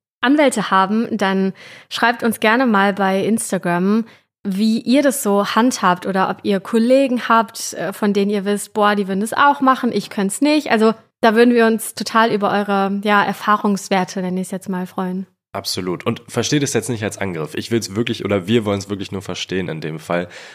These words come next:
Speaker 2: Falls ihr ja zum Beispiel auch dann Anwalt, Anwältin seid und schon mal, sag ich mal, für die, naja, böse Seite hört sich jetzt schon wieder, äh, sehr fies an, aber ihr wisst, was ich meine, ähm, für die böse Seite so gesehen eingetreten seid, wie ihr das,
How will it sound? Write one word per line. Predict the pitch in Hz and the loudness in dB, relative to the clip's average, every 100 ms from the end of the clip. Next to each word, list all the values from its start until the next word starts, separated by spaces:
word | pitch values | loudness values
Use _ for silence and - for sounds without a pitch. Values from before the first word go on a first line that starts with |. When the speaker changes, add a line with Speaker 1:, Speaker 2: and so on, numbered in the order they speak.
| - | -10
Speaker 2:
Falls | - 101 - - _ _ | -2 0 -2 -10 _ _
ihr | 131 110 101 | -2 0 0
ja | 95 | -2
zum | - 98 | -6 -6
Beispiel | 92 - - | -6 -4 -4
auch | 98 - | -4 -4
dann | 92 85 82 | -8 -6 -8
Anwalt, | - 98 95 90 85 | -8 -6 -4 -4 -4
Anwältin | 95 98 90 85 90 | -8 -4 -4 -6 -8
seid | 87 87 - | -6 -6 -6
und | 90 87 | -8 -4
schon | - 92 | -4 -2
mal, | 87 87 | -2 -4
sag | 82 85 | -6 -8
ich | - | -8
mal, | 87 82 | -8 -8
für | - | -8
die, | 87 92 92 - _ _ - | -6 -4 -4 -8 _ _ -12
naja, | 85 | -10
böse | 78 113 113 104 | -2 0 2 0
Seite | 92 98 101 | 0 -2 0
hört | 104 | -2
sich | 101 98 | -2 -6
jetzt | 92 | -6
schon | - 95 | -6 -4
wieder, | 92 90 90 | -4 -4 -6
äh, | 92 85 | -8 -8
sehr | 92 | -10
fies | - 104 92 | -8 -8 -4
an, | - 131 | -4 -4
aber | - 101 98 92 - - | -4 -4 -4 -6 -10 -8
ihr | 101 | -8
wisst, | 90 - | -8 -8
was | 87 | -10
ich | 85 | -6
meine, | 87 92 92 101 - - _ | -4 -4 -4 -8 -16 -20 _
ähm, | 92 90 - | -10 -10 -10
für | - | -12
die | 95 | -10
böse | 82 98 92 90 | -6 -4 -2 -2
Seite | 90 90 76 | -4 -6 -8
so | 76 | -10
gesehen | 71 76 76 | -10 -8 -8
eingetreten | 78 78 - 78 85 | -8 -10 -8 -8 -6
seid, | 90 92 _ _ _ | -6 -8 _ _ _
wie | - 69 92 110 | -18 -16 -6 -6
ihr | 113 127 | 0 0
das, | 123 123 - - - | 2 0 -2 -6 -8